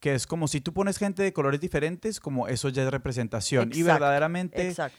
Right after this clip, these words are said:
Speaker 1: y es el tema que a mí, digamos, todavía me estoy aquí como pensando de algo como The Bachelor, ¿no? Y es como,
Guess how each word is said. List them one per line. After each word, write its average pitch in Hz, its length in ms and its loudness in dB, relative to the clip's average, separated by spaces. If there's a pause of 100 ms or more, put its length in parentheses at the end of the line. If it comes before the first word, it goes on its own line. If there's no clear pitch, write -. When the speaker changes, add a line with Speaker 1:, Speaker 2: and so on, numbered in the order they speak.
Speaker 1:
y 170 140 0
es 143 120 2
el 175 140 0
tema 196 300 0
que 180 100 0
a 143 40 2
mí, 139 280 0
digamos, 151 600 -2
todavía 135 480 4
me 156 360 -2
estoy 131 260 2
aquí 151 200 -2
como 143 520 2 (120)
pensando 156 720 0
de 151 120 2
algo 127 280 0
como 143 300 -2
The 117 120 -4
Bachelor, 117 540 2
¿no? 143 140 -2
Y 151 60 -2
es - 120 -2
como, 139 260 -4